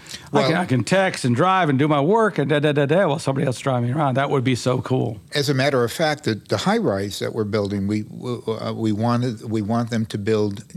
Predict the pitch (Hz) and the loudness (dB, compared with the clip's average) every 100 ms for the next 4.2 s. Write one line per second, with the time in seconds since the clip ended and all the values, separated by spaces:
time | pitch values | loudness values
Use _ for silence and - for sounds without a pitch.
0 | 107 104 117 117 107 151 139 - - - | -2 0 2 2 0 -2 -4 -4 -10 -10
1 | 107 - - - 110 104 104 - - 107 | -12 -16 -8 -2 0 0 -2 -6 -8 0
2 | 107 101 92 190 208 - - - - - | 2 2 2 2 0 0 -4 -6 -10 -2
3 | 120 117 113 107 98 104 - - 110 98 | 0 2 4 2 0 -8 -16 -6 -4 -4
4 | 98 95 | -6 -8